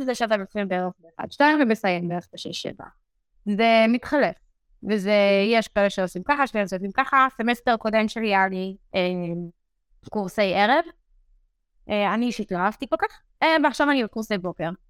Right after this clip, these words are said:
אז אני מתחילה בתשע ומסיימת בערך אחד, שתיים. בנוסף לזה, יש רוטציות בבתי חולים שצריך ללכת, והם גם, הם נותנים לך את הכל, הם אומרים לך, הנה הלו"ז שלך,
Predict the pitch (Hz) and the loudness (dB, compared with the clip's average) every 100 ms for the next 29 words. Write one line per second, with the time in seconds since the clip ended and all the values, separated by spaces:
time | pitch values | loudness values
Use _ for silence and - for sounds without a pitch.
0 | - 190 190 - 180 202 311 302 226 202 | -6 -4 -2 0 0 0 -2 0 0 -2
1 | 202 190 185 185 175 180 - 165 160 - | -2 -2 -2 -2 -4 -8 -8 -10 -10 -14
2 | _ _ _ - 240 247 262 269 285 262 | _ _ _ -4 -2 0 0 0 0 2
3 | 269 262 262 - 214 226 226 214 - 226 | 2 2 0 -2 0 2 4 2 -4 -4
4 | 196 170 196 190 180 185 - 180 180 180 | -4 -4 -4 -4 -6 -8 -6 -4 -4 -6
5 | 190 185 175 208 196 190 - 196 - 202 | -8 -6 -6 -2 -2 -2 -2 -4 0 0
6 | 202 214 185 - 208 202 254 277 285 233 | 4 4 2 -4 -6 -4 -2 -2 0 0
7 | 220 - 170 170 247 269 269 247 240 - | -2 -8 -10 -4 0 2 2 0 -2 -6
8 | 170 _ _ _ _ - 294 320 311 311 | -12 _ _ _ _ -6 0 2 4 2
9 | 294 - 285 | 2 -2 -2